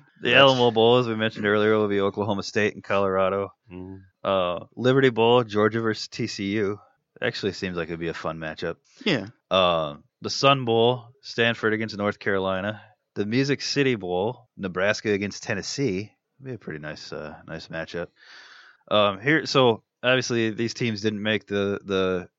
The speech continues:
Speaker 1: New Year's Six Bowls, but this is gonna be a pretty good matchup too. Michigan, Florida State in the Orange Bowl.
Speaker 3: Ooh.
Speaker 1: So
Speaker 3: Again, that's, that's another bowl that people might pay attention to more,
Speaker 1: yeah,
Speaker 2: Yeah,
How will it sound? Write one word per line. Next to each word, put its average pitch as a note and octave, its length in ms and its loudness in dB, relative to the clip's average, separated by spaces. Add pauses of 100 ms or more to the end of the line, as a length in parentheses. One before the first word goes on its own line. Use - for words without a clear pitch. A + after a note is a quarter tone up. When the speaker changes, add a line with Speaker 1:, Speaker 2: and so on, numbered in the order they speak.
(120)
Speaker 1:
New A#2 120 -2
Year's G#2+ 280 2
Six - 300 -2
Bowls, G2 380 -2
but F#2+ 160 -4
this D3+ 160 0
is C#3+ 60 -6
gonna B2 140 -2
be G#2+ 100 2
a G2 40 0
pretty G2+ 200 -2
good F#2+ 140 -2
matchup G2 320 -2
too. G#2 280 -2
Michigan, C#3+ 500 -4
Florida B2 380 -2
State A2 480 -4
in F2+ 100 -10
the F2 120 -6
Orange F#2+ 280 -4
Bowl. D2+ 280 -10 (240)
Speaker 3:
Ooh. A#2+ 420 -4 (240)
Speaker 1:
So C#2+ 380 -10 (260)
Speaker 3:
Again, B2 280 2
that's, G#2 240 -8
that's A2+ 280 -6
another A2+ 260 0
bowl A2 240 -4
that G2 220 -6
people G#2+ 260 -10
might G2+ 260 -8
pay G#2+ 140 -8
attention G2 540 -10
to F#2+ 180 -14
more, G2 540 -6 (160)
Speaker 1:
yeah, G#2 160 -2
Speaker 2:
Yeah, G2 240 -2